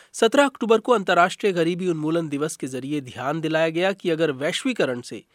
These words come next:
सभी बच्चों, उनके परिवारों और समुदायों को लाभ नहीं पहुंचा, तो सभी के लिए एक टिकाऊ भविष्य का निर्माण कर पाना संभव नहीं होगा। ज्यादा जानकारी के साथ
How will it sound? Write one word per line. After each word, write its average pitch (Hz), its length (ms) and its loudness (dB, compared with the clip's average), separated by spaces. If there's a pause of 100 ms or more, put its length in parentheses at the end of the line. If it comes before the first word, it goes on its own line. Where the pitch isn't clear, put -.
(200)
सभी 185 320 2
बच्चों, 147 440 -2
उनके 160 200 -4
परिवारों 135 600 -2 (320)
और 165 120 4
समुदायों 160 560 2
को 185 140 0
लाभ 135 340 0
नहीं 123 400 -6
पहुंचा, 190 460 0
तो 208 180 -4
सभी 160 400 -2
के 208 140 -4
लिए 202 280 -2 (320)
एक 190 180 -4 (120)
टिकाऊ 185 460 4
भविष्य 151 480 -4
का 170 140 -4
निर्माण 131 460 -2
कर 120 200 -10
पाना 143 360 0 (380)
संभव 147 440 -2
नहीं 120 240 -10
होगा। 120 340 -8 (840)
ज्यादा 202 280 2
जानकारी 127 480 -4
के 131 100 -10
साथ 175 220 -4